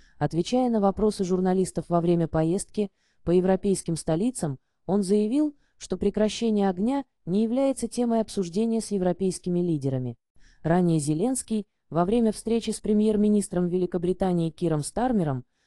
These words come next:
в Лондоне представил детали плана Победы.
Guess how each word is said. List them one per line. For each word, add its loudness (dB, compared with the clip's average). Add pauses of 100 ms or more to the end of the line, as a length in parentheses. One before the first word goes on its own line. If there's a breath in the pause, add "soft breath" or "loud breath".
(140)
в -8
Лондоне 0
представил -2
детали -2
плана -2
Победы. -4